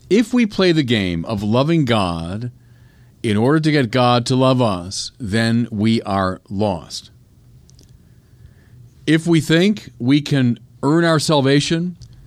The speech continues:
to work our way into God's heart, then we are lost. Here's a way to think about it. We would not even exist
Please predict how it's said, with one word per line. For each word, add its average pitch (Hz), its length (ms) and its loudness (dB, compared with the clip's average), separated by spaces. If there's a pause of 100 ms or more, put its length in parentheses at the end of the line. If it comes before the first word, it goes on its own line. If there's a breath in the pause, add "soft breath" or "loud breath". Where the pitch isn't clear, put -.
(220 loud breath)
to 135 200 -2
work 127 420 0
our 156 140 4
way 147 220 4
into 135 160 2
God's 131 300 2
heart, 135 340 0 (1600 soft breath)
then 127 300 2
we 127 120 4
are 120 120 2
lost. 87 460 -4 (2250 loud breath)
Here's 269 160 2
a 254 40 2
way 214 80 4
to 156 80 4
think 147 180 0
about 143 260 0
it. - 60 -18 (1600 soft breath)
We 214 200 2
would 214 160 2
not 190 260 0
even 165 380 0
exist 110 1040 -2